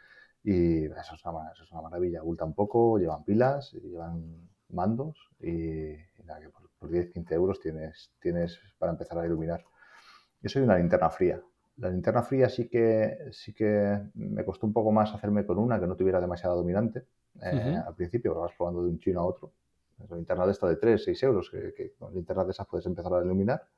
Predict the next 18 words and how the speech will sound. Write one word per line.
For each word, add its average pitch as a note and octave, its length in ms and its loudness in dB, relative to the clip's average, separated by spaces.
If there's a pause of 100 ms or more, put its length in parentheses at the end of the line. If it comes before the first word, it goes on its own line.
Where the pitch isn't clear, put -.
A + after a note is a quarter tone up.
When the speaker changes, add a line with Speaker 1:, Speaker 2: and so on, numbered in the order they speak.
(600)
Speaker 1:
y, G#2 120 6
y F2 520 6
luego F2+ 160 4
las F#2 100 0
puedes E2+ 220 -4
filtrar. - 460 -10 (240)
Un E2+ 100 -10
par E2 140 -6
de F#2 140 2
ellas, A2 180 2
si - 120 -14
no - 100 -20
quieres E2+ 240 -8
tener E2+ 160 -6
linternas E2+ 380 -4
de E2+ 60 -10
colores, G2+ 420 -2
pues - 140 -20